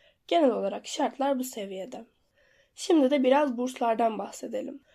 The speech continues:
Hollanda'daki burs olanakları gerçekten güzel. Ama genellikle yüksek lisans programlarındaki burs olanakları lisansa göre daha fazla. Eğer Avrupa Birliği vatandaşı değilseniz okulların fiyatı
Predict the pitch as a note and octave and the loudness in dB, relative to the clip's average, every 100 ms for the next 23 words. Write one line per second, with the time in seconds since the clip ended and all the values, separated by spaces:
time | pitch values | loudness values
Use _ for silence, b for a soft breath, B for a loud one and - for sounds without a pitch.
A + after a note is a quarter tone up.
0 | b b - C#4 D4+ G#4 A4 C#4+ B3+ A3+ | b b 2 4 4 2 0 -2 -4 -4
1 | A#3+ C#4+ - D#4+ B3+ A3 - B3+ A#3+ C4 | -4 -4 -2 0 0 -2 -4 -4 0 0
2 | D4 C4 A#3+ A#3+ A#3+ A3+ G3+ - A#3+ - | 0 -4 -6 -6 -6 -6 -8 -10 -14 -20
3 | _ _ D4+ E4 C4 B3 B3+ D4 E4+ F#4 | _ _ 2 2 2 2 2 2 0 0
4 | C#4+ C4 B3+ D#4+ - - G#3 - - G#3 | -2 -2 -2 -8 -10 -6 -6 -6 -8 -6
5 | A3 G#3 G#3+ G#3+ A#3 G#3+ G3+ C4 - C#4 | -6 -6 -6 -6 -8 -8 -2 -2 -2 -2
6 | G#3 F#3 - G3 G3+ D#4 - _ F4+ - | -2 -6 -8 -6 -2 -2 -2 _ 2 4
7 | C4+ A3+ G#3 A3 C#4+ A#3+ A3+ G#3+ - G3 | -2 -2 -4 2 2 2 -2 -6 -8 -10
8 | A#3+ - - _ _ b b b b b | -10 -12 -14 _ _ b b b b b
9 | b - E4+ D4 F4+ - _ A3 B3 D#4+ | b 6 8 8 4 -4 _ -2 0 0
10 | E4+ D#4 C#4+ A3 G#3 G#3 G#3+ C#4 C4+ - | 0 2 0 0 -2 -6 -4 -2 -2 -4
11 | A#3+ G#3+ C#4+ D#4 - A#3 C4+ - _ _ | -6 -4 -4 -4 -2 0 0 -4 _ _
12 | - C4+ D#4 C#4+ B3+ A#3+ - C#4 D4 - | -6 -4 2 4 4 -2 -4 -2 -2 0
13 | B3+ D#4 | 0 0